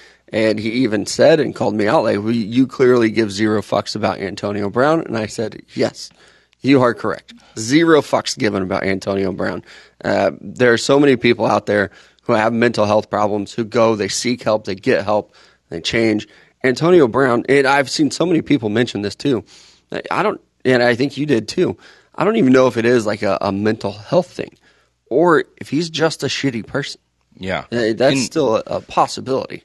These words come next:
Speaker 2: And that's the other thing, too, is when I look at, like, the mental health of some people, I guess I have, I view it, and I guess have viewed it, maybe there's something I need to change, is that, like, it's an emotional state, right? On, like, just kinda how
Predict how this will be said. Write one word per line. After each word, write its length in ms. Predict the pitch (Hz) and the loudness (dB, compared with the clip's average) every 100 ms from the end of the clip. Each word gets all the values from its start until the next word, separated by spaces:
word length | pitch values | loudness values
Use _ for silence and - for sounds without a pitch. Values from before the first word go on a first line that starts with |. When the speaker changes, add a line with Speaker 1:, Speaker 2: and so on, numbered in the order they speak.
| - | -6
Speaker 2:
And 140 | 127 | -2
that's 160 | 175 - | 0 2
the 80 | |
other 160 | 123 175 | 0 0
thing, 180 | - 107 | -2 -4
too, 140 | 165 | 0
is 120 | 160 | 0
when 100 | 113 | 2
I 80 | 107 | 0
look 260 | 127 175 175 | 0 -2 -4
at, 60 | 104 | -6
like, 140 | 101 | -6
the 120 | 92 | -6
mental 460 | 92 92 113 135 85 | -6 -6 -6 -6 -10
health 360 | - 98 143 | -4 -4 -4
of 80 | - | -6
some 180 | - 82 | -10 -12
people, 260 | 85 80 101 | -14 -8 -6
I 80 | |
guess 280 | 92 123 143 | -4 -4 -4
I 300 | 107 110 131 104 - | 0 0 0 -2 -10
have, 260 | 101 101 82 _ _ _ | -8 -8 -10 _ _ _
I 60 | 87 | -16
view 340 | 87 95 117 | -10 -4 -2
it, 40 | 127 | -2
and 100 | 101 | -2
I 60 | |
guess 180 | 101 113 | -4 -4
have 340 | - 127 175 | -2 -2 -2
viewed 220 | 101 90 90 | -4 -10 -8
it, 160 | 107 | -8
maybe 180 | 98 107 | -6 -6
there's 120 | 104 | -6
something 240 | - 113 90 | -6 -8 -8
I 20 | |
need 180 | 98 110 | -8 -8
to 60 | 85 | -10
change, 540 | - 131 143 101 - - - - _ | -10 -6 -6 -8 -12 -20 -20 -20 _
is 260 | - 110 107 | -4 -2 0
that, 200 | 117 101 | -2 0
like, 180 | 107 | -4
it's 180 | - 113 | -2 -4
an 40 | 110 | -4
emotional 640 | 101 101 123 120 107 85 | -2 0 -2 -2 -6 -10
state, 440 | - - 71 - - | -10 -12 -12 -12 -16
right? 340 | - 90 107 104 | -8 -4 -4 -6
On, 160 | 87 92 | -10 -10
like, 200 | 90 87 | -12 -8
just 180 | 101 - | -10 -4
kinda 260 | 110 104 | -2 -2
how 580 | 98 101 101 92 85 82 | -2 -2 0 -2 -6 -14